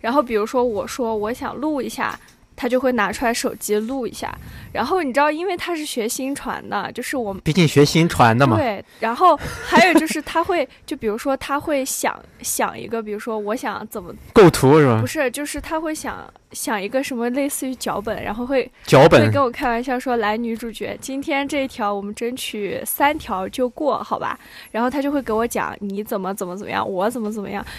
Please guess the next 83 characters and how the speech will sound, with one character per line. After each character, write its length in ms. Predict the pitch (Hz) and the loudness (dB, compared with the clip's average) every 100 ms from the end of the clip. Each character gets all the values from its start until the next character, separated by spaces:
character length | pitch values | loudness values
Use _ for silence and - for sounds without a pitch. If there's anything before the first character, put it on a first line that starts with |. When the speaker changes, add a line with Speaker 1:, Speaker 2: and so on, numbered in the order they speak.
| - | -10
Speaker 1:
就 100 | 370 | -4
是 140 | 381 | 0
你 160 | 339 359 | 0 0
懂 220 | 359 - | 0 -2
吧？ 120 | - | -4
就 140 | 220 294 | -8 -8
是 100 | 370 | -6
虽 160 | - | -2
然 120 | 370 | -2
说 120 | 381 415 | 0 -2
这 100 | 392 | -2
是 100 | 370 | -4
一 60 | 339 | -2
个 100 | 339 | -2
很 240 | - 208 | -4 -4
小 200 | 262 294 | -2 -2
的 100 | 247 | -2
事 160 | - 247 | -6 -6
情， 160 | 247 220 | -4 -2
但 100 | 294 | -2
是 100 | 330 | -2
我 120 | 262 | -2
们 80 | 247 | 0
两 120 | 247 | -2
个 80 | 196 | -2
人 140 | 202 | -6
拍 260 | 226 - 277 | -4 -2 -2
那 140 | 285 | -2
种 100 | 247 - | -4 -4
情 180 | - 233 | -4 -2
侣 120 | 240 | -2
视 120 | 240 | -4
频 200 | - 214 | -4 -4
的 40 | |
时 120 | 226 240 | -2 -2
候 60 | |
很 120 | 240 190 | -2 -4
高 200 | 196 190 | -2 -2
兴， 240 | 220 240 240 - - | -4 -6 -10 -14 -14
就 100 | - | -12
第 140 | 269 262 | -10 -6
一 80 | 277 | -2
遍 160 | 285 | -2
拍 180 | 262 262 | 0 0
完 160 | 214 202 | 2 0
他 100 | 233 | -2
就 100 | 208 | -2
这 80 | |
样 100 | 214 | -4
看 220 | 202 - 214 | -4 -2 -2
一 40 | |
下 120 | 214 | -2
说： 80 | 202 | -2
Speaker 2:
可 100 | 117 | 0
以。 120 | 110 104 | 0 -2
Speaker 1:
“哎 80 | 214 | -4
呀， 80 | 226 | -2
我 80 | 190 | -2
觉 140 | 202 | -2
得 80 | 214 | -2
这 80 | 254 | 0
个 100 | 233 | -2
拍 160 | - | -2
得 80 | 240 | -2
不 100 | 240 | -2
好， 160 | 226 185 | -4 -6
你 200 | 196 190 | -4 -4
应 100 | 214 | -2
该 160 | 277 302 | 0 0
再 200 | 339 254 | -2 -2
怎 100 | 196 | -4
么， 120 | 202 | -8
怎 120 | 208 | -8
么 60 | 170 | -8
样， 160 | 208 - - | -8 -10 -10
我 180 | 220 202 | 0 0
应 140 | 214 311 | 2 2
该 120 | 349 | 2
怎 160 | 254 | 2
么， 80 | 202 | -4
怎 120 | 208 | -4
么 80 | 180 | -6
样。” 120 | - | -6